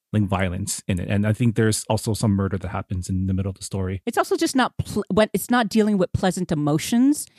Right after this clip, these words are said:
Speaker 2: And, like, The Handmaiden, I really, really loved it, but it's not one where it's straightforward people being good to each other.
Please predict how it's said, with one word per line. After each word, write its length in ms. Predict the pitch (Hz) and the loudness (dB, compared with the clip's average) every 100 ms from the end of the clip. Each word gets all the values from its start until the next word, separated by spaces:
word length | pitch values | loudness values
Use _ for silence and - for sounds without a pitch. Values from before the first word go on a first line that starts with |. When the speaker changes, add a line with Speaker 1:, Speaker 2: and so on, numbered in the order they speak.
| - - _ | -20 -20 _
Speaker 2:
And, 300 | 185 180 170 | 2 4 2
like, 220 | 175 165 | 0 0
The 100 | 196 | 0
Handmaiden, 580 | 202 254 269 175 170 160 170 | 2 4 4 4 2 0 2
I 200 | 160 165 _ 165 | 0 0 _ -12
really, 480 | 196 262 285 240 190 | -2 4 6 6 4
really 280 | 175 160 160 | 4 4 4
loved 260 | 170 160 | 4 2
it, 160 | 147 - | -2 0
but 120 | 156 | 0
it's 240 | 156 - 180 | 0 0 0
not 380 | 175 175 170 | 2 2 0
one 420 | 151 160 151 151 147 | 0 2 2 2 0
where 160 | 147 | 0
it's 120 | - | -2
straightforward 880 | - - 160 - - 156 147 147 147 | -6 -2 -2 -2 -2 0 2 0 -2
people 300 | - 156 156 - | -4 -2 -2 0
being 200 | 151 139 | 0 0
good 220 | 151 143 | -2 -2
to 100 | - | -4
each 200 | 131 - | -6 -4
other. 320 | - 98 - | -4 -6 -8